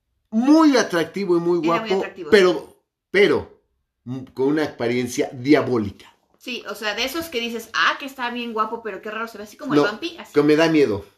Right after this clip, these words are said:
Speaker 2: <laughs>
Speaker 1: Qué güey tan guapo,
Speaker 2: Así
Speaker 1: pero
Speaker 2: como
Speaker 1: qué
Speaker 2: el
Speaker 1: pinche miedo me da.
Speaker 2: Así como el vampi, hagan de cuenta.
Speaker 1: Que se supone que era muy guapo, muy atractivo, pero que daba miedo, que verdaderamente la gente, así como que, "Ay, güey,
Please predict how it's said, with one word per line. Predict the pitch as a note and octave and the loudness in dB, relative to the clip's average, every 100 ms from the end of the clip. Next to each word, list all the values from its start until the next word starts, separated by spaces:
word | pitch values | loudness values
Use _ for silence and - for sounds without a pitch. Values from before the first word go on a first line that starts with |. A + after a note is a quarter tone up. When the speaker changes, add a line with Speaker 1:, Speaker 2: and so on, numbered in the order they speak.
| _ | _
Speaker 2:
<laughs> | - E4+ - E4+ | -8 -4 -2 6
Speaker 1:
Qué | G4 | 8
güey | G4+ A#4 - | 10 8 6
tan | G3+ F#3 | 0 4
guapo, | G3+ G#3 | 4 4
Speaker 2:
Así | G3+ | 2
Speaker 1:
pero | F#3+ E3+ | 4 2
Speaker 2:
como | E3+ | 4
Speaker 1:
qué | |
Speaker 2:
el | G3+ | 4
Speaker 1:
pinche | G3+ G3 G#3 - E3+ | 4 -2 0 0 0
miedo | D3 C#3+ F3+ F3 D#3+ | 0 0 0 0 -2
me | C#3+ | -2
da. | B2+ A#2+ - | 0 -2 -4
Speaker 2:
Así | B3+ F#4 | -6 -6
como | F#4+ E4 | -10 -8
el | C4+ | -6
vampi, | C4+ C#4 - A#3+ | -4 -4 -4 -6
hagan | G#3 G3+ | -6 -8
de | F3+ | -10
cuenta. | D#3 C#3+ - | -14 -16 0
Speaker 1:
Que | D#3 | 2
se | D3+ D3+ | 2 -2
supone | - G3 A#3 | -4 -2 0
que | A3+ | 2
era | A#3 | 2
muy | G3 F#3 F#3 F#3 A3 | 0 -2 0 2 2
guapo, | G#3+ G3+ F#3 G3+ | 2 2 4 4
muy | G3 E3+ | 4 2
atractivo, | F#3 F#3 G3+ - F3 F#3 - _ - | 0 -4 -10 -6 -6 -6 -8 _ -4
pero | D#3 D3+ | -2 2
que | D3 | 2
daba | C#3+ F3+ | 2 2
miedo, | E3 F#3 G#3+ D3 | 4 4 2 0
que | C#3 | 0
verdaderamente | C3 B2 C3 D3+ F3 E3 E3 G3+ | 0 -2 -2 -2 -2 -4 0 0
la | F3 | 0
gente, | C#3+ - C3+ C3+ F#3 E3 | -4 -4 -4 0 0 0
así | C3 C#3+ | -2 -2
como | D#3 | -2
que, | - | -4
"Ay, | C#3 F#2 F3 | -10 -8 -8
güey, | E3 F#3 A3+ A3+ F#3 - | -4 0 4 2 0 -8